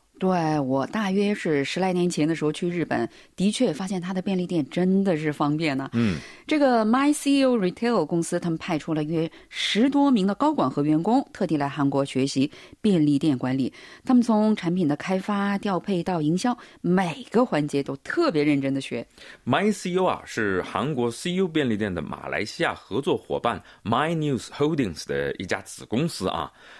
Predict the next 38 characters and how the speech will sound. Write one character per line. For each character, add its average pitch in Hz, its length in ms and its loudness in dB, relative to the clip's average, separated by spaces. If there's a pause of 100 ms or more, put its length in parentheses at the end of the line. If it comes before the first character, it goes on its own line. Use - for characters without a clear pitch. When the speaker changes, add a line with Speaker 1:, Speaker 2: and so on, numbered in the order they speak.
(180)
Speaker 2:
韩 160 240 0
国 156 320 2
C - 200 -4
U 196 100 2
便 160 180 0
利 113 80 0
店 107 200 -2
呢， 80 180 -4
是 85 180 -6
首 71 360 -6
次 147 200 -4
进 113 140 -4
入 85 340 -4
马 73 200 -12
来 78 120 -4
西 147 200 -4
亚 135 100 -2
市 104 160 -6
场， - 240 -10 (400)
并 135 100 0
且 131 120 2
呢， 117 120 2
去 165 220 -2
年 139 160 0
四 185 220 0
月 110 260 0
在 92 180 -4
吉 98 140 -4
隆 117 160 -2
坡 113 160 -4
市 80 200 -8
开 85 200 -4
了 71 120 -8
第 87 260 -8
一 85 40 -8
家 87 220 -4
的 82 120 -6
店。 107 220 -2